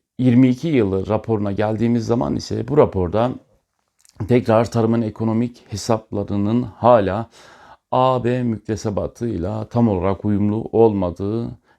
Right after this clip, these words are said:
belirtilmiş. Türkiye'nin ortak tarım politikası kapsamında doğrudan destekleme ilkelerinden uzaklaşmaya devam ettiği, özellikle üretime bağlı destekleri artırarak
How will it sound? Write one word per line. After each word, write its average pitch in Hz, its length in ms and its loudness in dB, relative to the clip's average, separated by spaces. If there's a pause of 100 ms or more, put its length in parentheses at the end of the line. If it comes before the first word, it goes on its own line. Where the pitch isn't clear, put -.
(140)
belirtilmiş. 101 640 -2
Türkiye'nin 107 460 0
ortak 90 440 -4
tarım 117 260 -2
politikası 98 640 -8
kapsamında 95 640 -6 (380)
doğrudan 120 560 2
destekleme 107 680 -6
ilkelerinden 92 760 -6 (140)
uzaklaşmaya 98 1040 -4
devam 95 400 -2
ettiği, 90 500 -4 (380)
özellikle 120 760 2 (220)
üretime 101 540 -4
bağlı 90 400 0
destekleri 101 600 -4
artırarak 104 720 -6